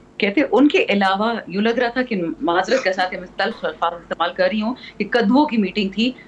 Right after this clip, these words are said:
काबीना की मीटिंग तो नहीं लग रही थी। एक रो रहा था कि जी मेरे हलके में इंटरनेट लगा दे, दूसरा रो था मेरे हलके में बिजली दे दे।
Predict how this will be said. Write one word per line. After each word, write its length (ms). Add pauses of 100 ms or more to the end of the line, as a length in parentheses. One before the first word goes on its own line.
(220)
काबीना 360
की 120
मीटिंग 260
तो 80
नहीं 140
लग 140
रही 100
थी। 200
एक 220
रो 100
रहा 180
था 40
कि 120
जी 100
मेरे 180
हलके 300
में 100
इंटरनेट 320
लगा 220
दे, 120
दूसरा 280
रो 120
था 120
मेरे 380
हलके 260
में 140
बिजली 260
दे 120
दे। 200